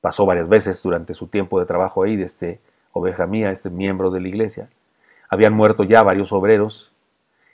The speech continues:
y otros habían quedado seriamente lesionados. Lo interesante es que cada vez que sucedía un percance, cada vez que la máquina esa explotaba o algo, el gerente corría desde su oficina hasta llegar a,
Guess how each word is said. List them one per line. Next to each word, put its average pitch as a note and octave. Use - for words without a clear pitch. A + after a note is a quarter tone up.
y G#2
otros A#2
habían G#2
quedado G#2
seriamente F#2+
lesionados. G#2
Lo A#2+
interesante C#3
es D3+
que D3
cada C#3+
vez B2
que -
sucedía G#2+
un G#2+
percance, F#2+
cada B2
vez C3+
que A#2
la F2+
máquina F#2
esa F#2+
explotaba F2
o E2+
algo, A2
el G#2
gerente A#2+
corría A#2
desde A#2
su G2+
oficina G#2
hasta G2
llegar A2
a, G2